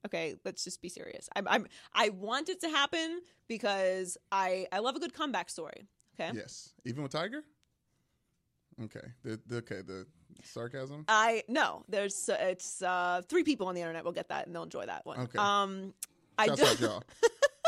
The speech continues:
Speaker 2: Dedicated.
Speaker 1: Uh, I think John Hill just got it. Just takes a while,
Speaker 2: Okay.
Speaker 1: you know. It's a
Speaker 2: Okay.
Speaker 1: li-, you gotta let it simmer.
Speaker 2: All right,
Speaker 1: Uh,
Speaker 2: write
Speaker 1: it's
Speaker 2: it
Speaker 1: been
Speaker 2: down.
Speaker 1: thirteen years since Tiger's last Masters win.
Speaker 2: Oh, comeback story.
Speaker 1: It's a co-, you got it?
Speaker 2: <laughs> Okay, I'm sorry.
Speaker 1: Yes.
Speaker 2: Green Jackets.
Speaker 1: So, yes, Green Jackets. Uh,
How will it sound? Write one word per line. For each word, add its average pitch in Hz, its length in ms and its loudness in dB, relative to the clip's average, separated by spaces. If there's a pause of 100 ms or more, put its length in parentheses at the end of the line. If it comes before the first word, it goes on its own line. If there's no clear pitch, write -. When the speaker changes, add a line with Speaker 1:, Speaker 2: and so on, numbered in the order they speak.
(240)
Speaker 2:
Dedicated. 117 380 2
Speaker 1:
Uh, - 60 0
I 220 160 6
think 330 160 0
John 226 160 0
Hill 170 100 -2
just - 120 -16
got - 140 -6
it. - 80 -10
Just - 140 -10
takes 311 140 -2
a 233 40 -4
while, - 120 -4
Speaker 2:
Okay. 117 160 -12
Speaker 1:
you 190 80 -6
know. 180 80 -4
It's 143 100 -6
a - 20 0
Speaker 2:
Okay. 240 100 -2 (100)
Speaker 1:
li-, 220 60 -10
you 277 80 0
gotta 285 100 0
let 285 160 2
it - 40 -10
simmer. 240 220 -4 (300)
Speaker 2:
All - 40 -16
right, - 80 -4
Speaker 1:
Uh, 220 200 10
Speaker 2:
write - 80 8
Speaker 1:
it's - 100 2
Speaker 2:
it - 20 0
Speaker 1:
been 302 100 2
Speaker 2:
down. 208 80 -4
Speaker 1:
thirteen 392 360 4
years 294 260 2
since 269 200 -4
Tiger's 240 440 4
last 208 460 2
Masters 185 480 -2
win. 160 240 -8
Speaker 2:
Oh, 240 800 12
comeback 285 560 10
story. 196 520 6 (120)
Speaker 1:
It's 226 120 -4
a 269 60 2
co-, - 80 2 (360)
you 202 120 -8
got 190 260 2
it? 311 240 4
Speaker 2:
<laughs> - 60 4 (600)
Okay, - 160 0
I'm 131 120 2
sorry. 117 280 -4
Speaker 1:
Yes. 220 160 0
Speaker 2:
Green 185 180 6
Jackets. - 520 0
Speaker 1:
So, 294 580 6
yes, - 280 0
Green 240 160 -2
Jackets. - 500 -6
Uh, 190 560 8